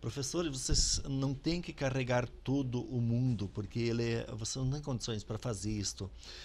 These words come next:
Então nós temos que fazer bem aquelas tarefas que são primeiro específicas nossas." Por outro lado, também é o seguinte, este ser que chega até a escola e que às vezes não tem esse acompanhamento dos pais,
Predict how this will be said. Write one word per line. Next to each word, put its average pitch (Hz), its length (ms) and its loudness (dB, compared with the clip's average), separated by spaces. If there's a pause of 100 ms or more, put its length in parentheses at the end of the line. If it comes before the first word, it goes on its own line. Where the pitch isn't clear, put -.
(120)
Então 120 220 0
nós 123 120 0
temos 131 220 -2
que - 80 -8
fazer 127 300 -2
bem 131 260 -2
aquelas 131 320 -2
tarefas 123 460 -4
que - 100 -6
são 123 180 -2
primeiro 139 360 -4
específicas 120 760 -6
nossas." 95 380 -6 (340)
Por 143 100 -2
outro 196 220 0
lado, 156 220 2
também 156 320 -6
é 160 40 -6
o 156 40 -8
seguinte, 139 560 -6
este 135 260 -6
ser 131 320 2
que 131 100 -6
chega 135 380 0
até 107 160 -4
a 101 40 0
escola 127 540 0 (480)
e 123 80 -4
que 117 120 -4
às 104 100 -4
vezes 117 220 -2
não 117 100 0
tem 117 220 0
esse 113 160 -2
acompanhamento 98 600 -6
dos 92 200 -6
pais, 127 560 0